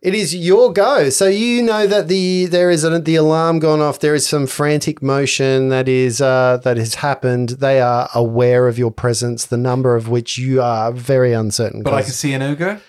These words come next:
Speaker 1: you can see, uh, an ogre pass by the portcullis. So he's,
Speaker 2: Hmm.
Speaker 1: he's not there.
Speaker 2: Can, who can I see that's in full?
Speaker 1: S-, same guy.
Speaker 2: Same guy?
Speaker 1: Same
Speaker 2: Yeah,
Speaker 1: guy
Speaker 2: let's
Speaker 1: is still
Speaker 2: just
Speaker 1: standing up.
Speaker 2: firebolt him again. Hmm.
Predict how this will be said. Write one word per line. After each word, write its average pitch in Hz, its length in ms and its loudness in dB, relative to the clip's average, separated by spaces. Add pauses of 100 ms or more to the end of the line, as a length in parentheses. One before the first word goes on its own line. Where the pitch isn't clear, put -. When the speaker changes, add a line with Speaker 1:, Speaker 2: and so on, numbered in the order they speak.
(120)
Speaker 1:
you 190 320 -2
can 190 240 0
see, 175 560 -2
uh, 151 300 2 (200)
an 147 140 0
ogre 147 320 2
pass 135 600 -4
by 123 840 2
the 120 280 0
portcullis. 80 680 -6
So - 380 -6
he's, 104 220 -6
Speaker 2:
Hmm. 98 120 -10
Speaker 1:
he's 104 180 -8
not 107 220 -6
there. 98 200 -6
Speaker 2:
Can, 143 120 -4
who 160 160 0
can 165 160 -6
I 151 120 -4
see 110 580 -10
that's 110 220 -14
in 110 100 -12
full? 113 240 -10
Speaker 1:
S-, - 260 -8
same 156 300 0
guy. 113 320 0
Speaker 2:
Same 147 260 -4
guy? 147 400 -6 (100)
Speaker 1:
Same 143 240 0
Speaker 2:
Yeah, 135 60 0
Speaker 1:
guy 135 120 4
Speaker 2:
let's 127 180 2
Speaker 1:
is - 0 -
still 131 220 0
Speaker 2:
just 120 100 -4
Speaker 1:
standing 113 400 -2
up. 95 80 -4
Speaker 2:
firebolt 165 400 2
him 147 80 -4
again. 170 260 2 (580)
Hmm. 156 220 -14